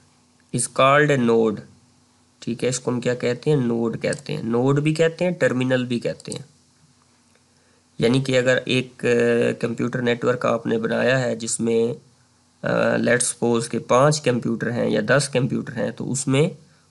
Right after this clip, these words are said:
उस हिसाब से आप कहेंगे जी इसमें इतने node हैं कि अगर पाँच कंप्यूटर का network है तो पाँच node हैं उसके अंदर, पाँच terminal हैं,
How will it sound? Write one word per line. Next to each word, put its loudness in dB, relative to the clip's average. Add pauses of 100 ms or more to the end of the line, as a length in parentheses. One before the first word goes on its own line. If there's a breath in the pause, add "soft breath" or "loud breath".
(140)
उस 2
हिसाब 2
से -4
आप 0
कहेंगे 0
जी -2
इसमें -4
इतने 0
node 2
हैं -6
कि -6
अगर 2
पाँच 4
कंप्यूटर 0
का 0
network 2
है -2
तो -6
पाँच 0
node 2
हैं 4
उसके -2
अंदर, 0
पाँच -2
terminal 2
हैं, 2